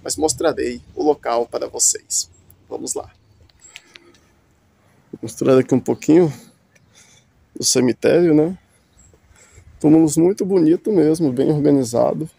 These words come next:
o local aqui, né? O pessoal aqui da administração, os coveiros, estão todos de parabéns, né? Pelo cuidado, o zelo que tem aqui pelo local, né? Esse túmulo aqui muito bonito, ó,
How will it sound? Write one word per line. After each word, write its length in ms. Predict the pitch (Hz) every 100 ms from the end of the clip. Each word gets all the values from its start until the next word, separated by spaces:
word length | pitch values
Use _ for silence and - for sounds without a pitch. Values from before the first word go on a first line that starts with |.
| _ _ -
o 140 | 143
local 460 | 139 123 123 120 120
aqui, 260 | - 139
né? 260 | 165 151 160 - _ _ _ _ _ _ _ _ _ _
O 20 | -
pessoal 300 | 131 - 123
aqui 180 | 113 -
da 100 | 120
administração, 920 | 123 120 - 123 - - 123 143 131
os 160 | -
coveiros, 600 | - 131 127 127 147 143
estão 220 | - - 139
todos 280 | 175 190
de 80 | 196
parabéns, 560 | - 190 143 123 123 123
né? 300 | 127 139 - - - - - - - - - _ _
Pelo 180 | 143 135
cuidado, 580 | - 135 123 131 139 139
o 40 |
zelo 420 | 120 123 127 135
que 120 | 131
tem 400 | 135 - 127 135 127
aqui 320 | 139 127 139 131
pelo 260 | 151 143
local, 420 | 151 160 135 123
né? 300 | 123 120 143 - _ _ - _ _ _ _ _ - -
Esse 140 | - -
túmulo 280 | 135 139
aqui 180 | 120 -
muito 240 | 135 147 165
bonito, 460 | 123 113 151
ó, 80 | -